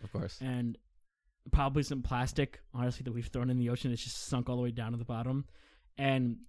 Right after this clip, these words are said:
Speaker 2: can create a life force so that a kingfish that's bigger than a blue whale can live down there and commune. Did we just invent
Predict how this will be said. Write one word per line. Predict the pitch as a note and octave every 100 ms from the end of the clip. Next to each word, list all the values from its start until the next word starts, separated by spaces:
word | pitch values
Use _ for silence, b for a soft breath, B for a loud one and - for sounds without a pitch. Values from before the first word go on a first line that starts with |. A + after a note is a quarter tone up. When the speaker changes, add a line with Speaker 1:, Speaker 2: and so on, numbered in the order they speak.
| -
Speaker 2:
can | C#3+
create | B2+ C#3+ C#3
a |
life | B2+ B2 A2+
force | - A2 A2 G#2+ - b
so | - C#3+
that | A#2+
a | A2+ -
kingfish | E3 E3 D#3+ - B2 A2+ -
that's | A#2+ A2 -
bigger | D#3 E3
than | F3+
a | E3
blue | C#3 C#3+
whale | C3+ B2
can | A2+ B2
live | A#2+ C3+ B2+
down | B2 A#2+
there | A#2 A2
and | A2+ - - -
commune. | C3+ C3 C#3 B2+ A2+ A2 b b b b -
Did | D3
we | E3
just | B3+ C4
invent | F#3 C#3+ E3